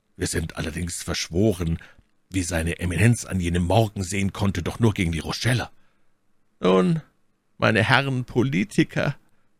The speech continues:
erwiderte der Kardinal gleichfalls die Stirn runzelnd,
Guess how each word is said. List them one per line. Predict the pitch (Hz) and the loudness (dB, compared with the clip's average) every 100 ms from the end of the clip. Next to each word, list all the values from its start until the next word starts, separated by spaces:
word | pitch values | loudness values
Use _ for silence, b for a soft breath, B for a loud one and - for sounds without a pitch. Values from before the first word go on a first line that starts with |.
| _ | _
erwiderte | - 80 92 95 104 | -6 -2 0 0 0
der | 98 104 | 0 -2
Kardinal | 95 87 95 82 92 | -2 -2 0 2 0
gleichfalls | 98 85 - - 80 85 - | 0 -2 -2 -2 -2 -2 -4
die | 107 | -6
Stirn | - - 95 78 | -4 0 0 0
runzelnd, | 78 76 - 73 71 | -2 -4 -4 -6 -6